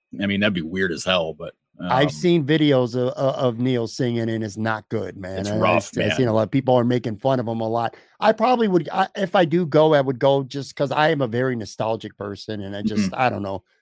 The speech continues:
Speaker 2: But yeah, you're, you're set up for disappointment when you see a lot of these, especially rock groups where the singers,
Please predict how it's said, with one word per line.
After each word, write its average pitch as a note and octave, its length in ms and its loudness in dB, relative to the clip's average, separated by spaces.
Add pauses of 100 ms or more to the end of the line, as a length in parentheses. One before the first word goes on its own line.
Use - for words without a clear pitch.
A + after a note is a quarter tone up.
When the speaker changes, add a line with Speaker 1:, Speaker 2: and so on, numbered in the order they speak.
(160)
Speaker 2:
But D#3 140 4
yeah, B2+ 180 4
you're, B2 220 2
you're C#3+ 260 4
set F3+ 260 4
up E3 140 2
for D3+ 80 -2
disappointment B2+ 680 0
when A#2 120 -2
you A#2 60 0
see B2+ 220 -2
a A2+ 60 2
lot A#2+ 260 4
of A2 80 -4
these, G#2+ 340 -8 (260)
especially G#3 320 0
rock A2 300 0
groups G#2+ 240 -8
where A#2 80 -4
the G#2+ 180 -6
singers, A#2 520 -6